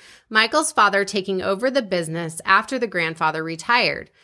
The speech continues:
Michael had decided in eleventh grade that he would go into the family business and become part owner of the Roseborough Funeral Home.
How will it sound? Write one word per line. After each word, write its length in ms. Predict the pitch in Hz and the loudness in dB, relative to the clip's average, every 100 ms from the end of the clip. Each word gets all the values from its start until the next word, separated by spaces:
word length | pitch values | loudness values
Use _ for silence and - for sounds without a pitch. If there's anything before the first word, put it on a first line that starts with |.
| _ _ | _ _
Michael 340 | 196 220 339 | 2 2 2
had 160 | 330 277 | 2 2
decided 460 | 262 - 180 175 170 | 0 2 2 2 -2
in 200 | 220 262 | 0 0
eleventh 540 | 285 294 233 247 302 302 | 0 2 2 2 -2 0
grade 320 | 196 160 160 | 2 2 0
that 140 | 170 | -6
he 100 | 160 | -6
would 220 | 208 208 185 | -2 -2 2
go 240 | 208 214 | 2 2
into 260 | 208 226 247 | 0 -2 0
the 140 | 262 | 0
family 340 | 247 233 240 | 0 0 0
business 420 | 208 160 156 151 - | 0 -2 -2 -6 -4
and 140 | 185 | -4
become 300 | 180 175 165 | -4 -4 -6
part 400 | 165 - 240 - | 0 2 2 0
owner 320 | 185 180 175 | -2 0 0
of 200 | - 170 | -2 -4
the 120 | 170 165 | -4 0
Roseborough 800 | 185 208 214 208 190 185 202 | 2 2 2 4 6 4 2
Funeral 500 | 202 247 247 240 185 | -2 -2 0 2 0
Home. 440 | 170 165 - 156 | -2 -6 -8 -10